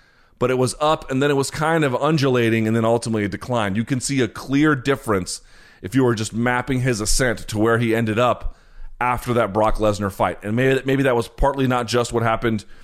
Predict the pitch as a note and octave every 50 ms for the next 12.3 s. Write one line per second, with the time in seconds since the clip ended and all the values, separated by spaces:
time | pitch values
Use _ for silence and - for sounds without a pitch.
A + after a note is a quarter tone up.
0 | - - - - D3+ D3+ C3 A#2 - B2 A#2 A2+ G#2 A#2+ A#2+ G#2+ F#2+ G2 G2+ B2
1 | D3 D3 A#2 B2+ B2+ B2+ B2 A#2 - - - - - - - - - C#3 A#2+ -
2 | A#2+ G#2 G2+ B2 B2 A#2+ A2+ A#2 G#2+ - A2+ F#2 E2 - - - - C#3+ C#3 C#3+
3 | C#3+ C#3 C3+ B2+ A#2 - A#2 - - B2+ A#2 A2+ A2+ A2+ A2 G#2 - G2 F#2+ F2
4 | F#2 - B2 C3 D#3 D3+ B2 C3 A#2 - C3 B2 A#2+ A#2 G#2+ G#2 A2 G2+ A2 F#2+
5 | - - A#2+ A2+ A2 G#2+ G#2+ G#2 G#2 - - - - - - - - - - G#2
6 | G#2+ G2+ F#2 - - A2 A#2 B2 B2+ A#2+ G#2 A#2 A#2 G#2+ - G#2+ G2 G#2 A#2 A#2+
7 | A#2+ A2 A2+ - - - - - - C3+ C3 A#2+ A2+ A#2 B2 B2 C3+ C#3+ C#3 A2+
8 | G#2+ G2+ F#2+ F#2+ F2+ - - F2+ D#2 E2 D2 C#2 C2 C2 - - - - _ _
9 | - _ _ _ - - A#2 A2 - B2+ A#2 - - D3 C3+ C3+ A#2+ A#2 - C#3
10 | B2+ B2+ B2 - B2+ A2 A#2 A#2 G#2+ A2 A2 A#2 A#2 A2+ - - C3 C3+ C3+ B2+
11 | A2 G#2 G2+ - - - - - A2+ A#2 A#2 B2 A#2 A#2 A#2 G2 F#2+ - A#2 B2+
12 | C3+ B2+ A2+ G#2+ G2 G2+